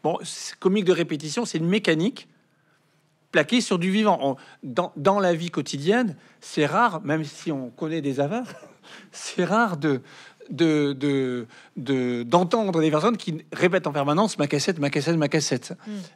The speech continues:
Speaker 1: Euh, donc c'est une mécanique plaquée sur du vivant. Et il dit aussi par ailleurs que le rire est une, est un geste éminemment social.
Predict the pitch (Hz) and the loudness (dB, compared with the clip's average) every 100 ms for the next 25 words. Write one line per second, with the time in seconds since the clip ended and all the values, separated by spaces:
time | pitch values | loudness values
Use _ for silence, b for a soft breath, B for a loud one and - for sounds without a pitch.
0 | - 131 127 123 - 143 240 - 180 185 | -4 0 0 -4 -6 -2 -2 -4 -6 -2
1 | 190 202 185 233 247 - 165 214 - 165 | -2 0 0 0 -2 -4 -2 -4 -6 -8
2 | 160 156 156 135 123 - B B B 165 | -8 -8 -6 -6 -8 -12 B B B 0
3 | 208 220 247 262 190 - 262 190 170 202 | 2 0 -2 -4 -4 -6 -2 0 2 2
4 | 247 - 175 175 190 254 208 170 147 202 | 0 0 2 2 2 -2 -2 -6 -4 -2
5 | 185 127 B B - 143 185 180 247 - | -2 -4 B B -8 0 2 4 2 2
6 | - - 240 277 254 214 220 220 - 208 | -8 -4 -2 2 4 4 2 0 -2 -2
7 | - 156 135 123 | 0 0 0 -2